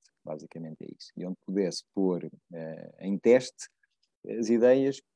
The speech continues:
que eu achava que eram boas, não é? Porque, quer dizer, mas obviamente uma coisa é simples, é a gente escrever num papel, tipo médico, "Olha, meu amigo toma isto, hein, e fica logo bom."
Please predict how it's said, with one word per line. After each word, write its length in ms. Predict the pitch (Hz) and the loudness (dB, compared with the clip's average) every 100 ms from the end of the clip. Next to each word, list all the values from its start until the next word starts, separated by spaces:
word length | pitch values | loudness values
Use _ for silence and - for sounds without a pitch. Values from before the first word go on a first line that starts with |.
| _ _ - | _ _ -2
que 120 | 139 | 0
eu 60 | |
achava 320 | 127 139 131 127 | 2 0 -4 0
que 80 | |
eram 140 | 131 113 | 0 2
boas, 360 | 160 190 135 | 2 2 0
não 100 | 87 | -6
é? 120 | 82 98 | -10 -10
Porque, 180 | - 82 | -14 -12
quer 80 | 87 | -8
dizer, 200 | 78 78 | -8 -10
mas 260 | 85 87 85 | -10 -8 -2
obviamente 380 | 92 104 110 95 | 0 2 0 0
uma 100 | 85 | -2
coisa 220 | 98 98 | 2 2
é 40 | |
simples, 380 | 101 127 135 123 | 2 0 0 0
é 80 | 92 | 2
a 20 | |
gente 200 | 85 95 | 2 -2
escrever 260 | - 92 95 | -2 0 0
num 100 | 87 | 0
papel, 460 | 101 113 113 92 - _ _ - | 0 4 4 4 -4 _ _ -6
tipo 220 | 110 117 | -2 4
médico, 400 | 135 104 - 151 | 4 4 2 4
"Olha, 200 | 156 117 | 6 6
meu 140 | 117 | 2
amigo 220 | 127 143 - | 0 -2 0
toma 220 | 139 131 | 0 2
isto, 320 | 143 165 - | 2 0 0
hein, 160 | 139 147 | -2 -2
e 60 | |
fica 220 | - 135 135 | -4 -2 2
logo 220 | 135 110 | 4 4
bom." 280 | 98 90 | 2 0